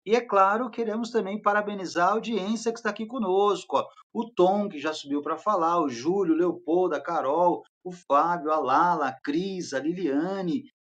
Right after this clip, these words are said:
vozes aqui, a Nádia, o Fernando, muito obrigado aí por estarem conosco aí nesse,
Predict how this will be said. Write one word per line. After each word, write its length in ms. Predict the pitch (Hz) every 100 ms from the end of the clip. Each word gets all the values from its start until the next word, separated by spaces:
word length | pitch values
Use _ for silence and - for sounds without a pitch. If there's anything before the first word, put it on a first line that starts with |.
| _
vozes 840 | - 131 165 196 208 202 175 160
aqui, 440 | 131 127 - 160 190
a 80 | 143
Nádia, 840 | 131 156 196 202 202 - 190 180 - _ _
o 140 | 196
Fernando, 760 | 214 208 170 139 160 196 202 175
muito 440 | 147 151 220 233
obrigado 580 | 233 220 214 151 170 175
aí 140 | 151 160
por 120 | 170
estarem 460 | 160 - 160 165
conosco 600 | 170 185 165 147 175 170 160
aí 200 | 139 160
nesse, 460 | 165 160 175 165